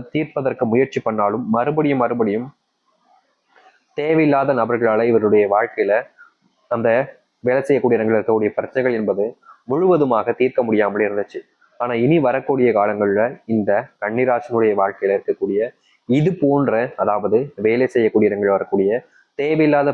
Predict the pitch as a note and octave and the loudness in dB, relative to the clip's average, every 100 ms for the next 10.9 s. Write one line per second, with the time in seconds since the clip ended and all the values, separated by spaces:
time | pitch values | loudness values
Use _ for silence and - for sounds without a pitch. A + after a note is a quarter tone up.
0 | - - B2+ B2 A2+ G2+ F#2+ G2 A#2 - | -4 -6 -4 -2 0 -2 -2 -2 -4 -4
1 | G#2+ A#2 C3 A#2+ A2 G#2 G2+ G2+ F#2+ F#2+ | -4 0 0 0 0 -2 -2 -2 -4 -4
2 | G2+ A#2 _ _ _ _ A2 C#3 E3 D#3 | -8 -10 _ _ _ _ -6 -2 -2 0
3 | A#2+ G#2 A#2+ - G#2+ B2 F#2+ G#2 G2+ G#2+ | 0 0 -4 -6 -2 -2 0 -2 -2 -4
4 | G2+ F#2+ G2 F#2+ - _ _ _ _ _ | -4 -4 -4 -6 -20 _ _ _ _ _
5 | A#2+ C3 B2 D3+ F3+ D#3+ C#3 C3+ C3+ D3 | -4 0 0 2 2 0 0 0 0 0
6 | A#2 A#2 G#2+ - - G#2+ G#2 G2+ A2 C3+ | 0 0 0 -4 -2 -2 -2 -2 -2 -2
7 | _ G#2 G#2 G#2 A2+ A#2 A2 A2 G2+ G2+ | _ -6 -4 -2 -2 -2 -2 -6 -4 -4
8 | B2+ - - _ A#2 A#2 C#3+ C3+ G#2+ G#2+ | -6 -8 -20 _ -8 -6 -6 -4 -2 0
9 | C3+ C#3 D3+ D3 C3+ C#3+ C#3 A#2+ A2+ G2+ | 2 2 0 0 -2 -2 -2 -2 0 2
10 | F#2+ G2+ B2+ A#2+ G#2+ G2+ - G2 | 2 0 0 -2 0 -2 -2 -4